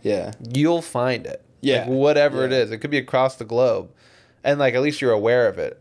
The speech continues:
Speaker 1: Yeah.
Speaker 2: Some people would feel really alone before and just never pursue it, you know?
Speaker 1: And
Speaker 2: So
Speaker 1: just
Speaker 2: I
Speaker 1: think about it.
Speaker 2: So now I think it's gonna be, everyone knows that these things are options. There
Speaker 1: Yeah.
Speaker 2: might still be a social stigma for sure.
Speaker 1: Oh, yeah.
Speaker 2: But at least, like,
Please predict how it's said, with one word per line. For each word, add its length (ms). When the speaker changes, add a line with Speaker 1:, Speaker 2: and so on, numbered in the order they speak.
Speaker 1:
Yeah. 60
Speaker 2:
Some 100
people 260
would 140
feel 180
really 220
alone 400
before 360
and 80
just 180
never 320
pursue 420
it, 160
you 80
know? 240
Speaker 1:
And 100
Speaker 2:
So 60
Speaker 1:
just 100
Speaker 2:
I 100
Speaker 1:
think 360
about 300
it. 120
Speaker 2:
So 160
now 280
I 120
think 200
it's 140
gonna 240
be, 580
everyone 480
knows 680
that 280
these 160
things 240
are 140
options. 720
There 140
Speaker 1:
Yeah. 60
Speaker 2:
might 200
still 200
be 160
a 80
social 280
stigma 600
for 200
sure. 380
Speaker 1:
Oh, 100
yeah. 180
Speaker 2:
But 120
at 80
least, 240
like, 340